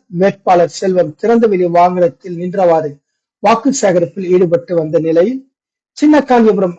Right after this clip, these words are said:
அமுதப்படி தெரு அருகே வந்து கொண்டிருந்த போது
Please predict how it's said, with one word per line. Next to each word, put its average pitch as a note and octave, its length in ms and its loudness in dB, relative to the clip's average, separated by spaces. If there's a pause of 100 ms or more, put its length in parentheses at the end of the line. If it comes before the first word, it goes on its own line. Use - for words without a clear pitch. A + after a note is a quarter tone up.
அமுதப்படி F#3+ 760 0 (160)
தெரு F3+ 360 2
அருகே F3+ 540 2
வந்து F#3 300 -2
கொண்டிருந்த F3 480 0
போது D3+ 360 0